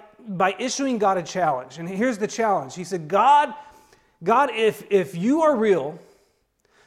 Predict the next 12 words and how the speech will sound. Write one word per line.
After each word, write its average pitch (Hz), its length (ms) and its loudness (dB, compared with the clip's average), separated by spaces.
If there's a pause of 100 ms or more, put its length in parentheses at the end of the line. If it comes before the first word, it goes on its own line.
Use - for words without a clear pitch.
then 185 460 0
knock 247 300 0
me 247 240 -2
off 220 340 2
of 190 180 -4
this 202 300 -4 (140)
stage. 147 800 -6 (1600)
I'll 175 140 -6
give 170 340 -2
you 196 140 -4
fifteen 220 720 -10
minutes." - 520 -14